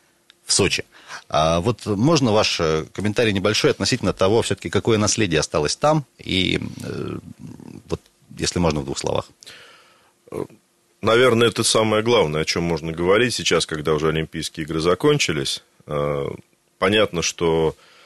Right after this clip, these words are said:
Speaker 2: в истории осталась сама Олимпиада как одна из самых успешных. Это общее мнение, причем мнение не только внутри России, но и в международном сообществе.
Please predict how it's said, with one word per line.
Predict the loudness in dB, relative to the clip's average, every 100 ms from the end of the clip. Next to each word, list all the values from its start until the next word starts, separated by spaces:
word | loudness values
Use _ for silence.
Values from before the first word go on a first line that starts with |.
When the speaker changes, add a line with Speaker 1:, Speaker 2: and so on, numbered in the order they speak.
| -20 _
Speaker 2:
в | 0
истории | 0 2 4 4
осталась | 2 0 2 2 0 -4 -8 _ -6
сама | 0 2 2
Олимпиада | 2 0 0 0 0
как | -4
одна | -4 0 0
из |
самых | 0 -2 -2 -6
успешных. | -10 0 2 2 -2 -8 -8
Это | -6 -6 -2 0 2 0 0
общее | -2 0 -2 -2
мнение, | 0 -2 -2 -6
причем | -8 -12 -8 -4
мнение | -4 -4 -4
не | -6
только | -4 -4 -4
внутри | -6 -4 -4 -4 -2 0
России, | 0 -2 -6
но | -6 -6
и | -6
в |
международном | -8 -4 -2 -2 -4 -6
сообществе. | 0 2 2 2 -2 -4